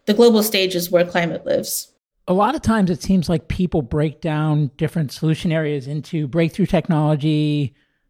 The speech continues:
Speaker 2: deployment, and policy and government. And I'm oversimplifying, but is that how you think about the different areas for innovation and progress? And do you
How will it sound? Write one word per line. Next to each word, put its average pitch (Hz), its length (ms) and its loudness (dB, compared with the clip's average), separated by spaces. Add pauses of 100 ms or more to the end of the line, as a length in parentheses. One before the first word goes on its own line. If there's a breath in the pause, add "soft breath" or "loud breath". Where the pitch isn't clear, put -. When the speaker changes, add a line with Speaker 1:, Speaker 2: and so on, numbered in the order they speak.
Speaker 2:
deployment, 165 1040 0 (120)
and 147 340 -4
policy 156 500 -2
and 139 120 -2
government. 139 380 -2
And 208 100 -2
I'm 247 100 0
oversimplifying, 135 1040 -2
but 143 400 -6
is 156 160 -4
that 220 240 -4
how 214 280 0
you 180 500 -2
think - 360 -8
about 226 360 -4
the 208 100 2
different 220 640 -4 (320)
areas 202 560 2
for 175 640 -2 (140)
innovation 175 720 0 (420)
and 165 240 -2
progress? 208 760 -2
And 170 340 2
do 180 100 0
you 202 540 2